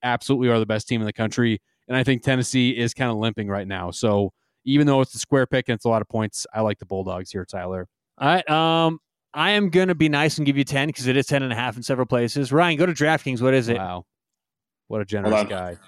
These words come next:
Speaker 1: What
Speaker 2: Yeah.
Speaker 1: a generous guy you are.
Speaker 2: Well, let's see
Speaker 1: Giving
Speaker 2: here.
Speaker 1: me the half point. I thought the consensus was ten, but it's floating, right? It's a floating number, a floating, uh,
Speaker 2: Actually, I'm not gonna give you ten after looking at this.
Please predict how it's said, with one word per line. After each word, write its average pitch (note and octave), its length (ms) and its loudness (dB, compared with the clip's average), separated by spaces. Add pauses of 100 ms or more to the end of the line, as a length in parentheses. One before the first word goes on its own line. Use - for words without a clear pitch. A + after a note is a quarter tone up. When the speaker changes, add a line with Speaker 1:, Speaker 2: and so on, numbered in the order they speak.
(600)
Speaker 1:
What D3+ 220 4
Speaker 2:
Yeah. B2+ 80 4
Speaker 1:
a G#2+ 60 0
generous A#2+ 520 0
guy G#2 240 0
you F#2+ 220 0
are. F2+ 280 -6
Speaker 2:
Well, D#3+ 240 0
let's E3 180 0
see A2+ 180 -2
Speaker 1:
Giving B2 200 2
Speaker 2:
here. - 20 2
Speaker 1:
me B2+ 100 2
the A#2+ 100 0
half A2+ 240 -2
point. A#2 260 0
I B2 140 0
thought A#3+ 200 0
the F#3 80 0
consensus D#3 600 -2
was A#2+ 340 2
ten, A2+ 360 -4
but E3+ 240 4
it's D#3 160 -4
floating, B2 480 0
right? A2 240 0 (260)
It's - 100 -8
a B2+ 40 -6
floating D3 440 4
number, A#2 420 2 (500)
a A#2+ 120 0
floating, C3 640 2
uh, A2 520 2 (160)
Speaker 2:
Actually, B2 320 -4
I'm C#3+ 120 0
not C3+ 180 0
gonna A2+ 140 -4
give G#2+ 80 -4
you G#2+ 80 -10
ten A2+ 160 -6
after G#2 160 -6
looking G2 180 -8
at G2 60 -12
this. G2+ 360 -8